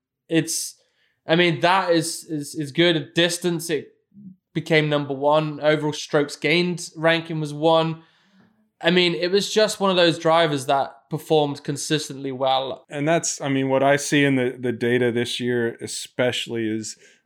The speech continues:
Speaker 2: the drivers that were at the top tend to be at or near the top almost across the board. So the Titleist T S I two hit a ton of
Speaker 1: Mm-hmm.
Speaker 2: fairways, was,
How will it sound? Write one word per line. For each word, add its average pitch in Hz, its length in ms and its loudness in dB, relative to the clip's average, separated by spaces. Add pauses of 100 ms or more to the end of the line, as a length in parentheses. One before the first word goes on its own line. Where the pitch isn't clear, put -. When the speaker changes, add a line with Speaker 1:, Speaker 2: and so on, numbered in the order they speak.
(220)
Speaker 2:
the 113 100 -2
drivers 135 580 0
that 120 180 -2
were 113 360 -2 (600)
at 123 160 -4
the 127 100 -4
top - 500 2 (120)
tend 139 360 -2
to - 80 -8
be 120 420 -4 (180)
at 123 220 0
or 123 100 2
near 120 260 0
the 113 120 -2
top 117 400 -4
almost 123 340 -6
across 107 400 -6
the 101 80 -10
board. 98 460 -10
So 107 440 -4 (600)
the 113 100 0
Titleist 127 560 0
T 123 180 -4
S 117 180 -2
I 113 140 0
two 110 480 -4 (600)
hit - 300 -6
a 113 80 -2
ton 131 220 -4
of 123 100 -6
Speaker 1:
Mm-hmm. - 100 -20
Speaker 2:
fairways, 110 480 0
was, 104 320 -6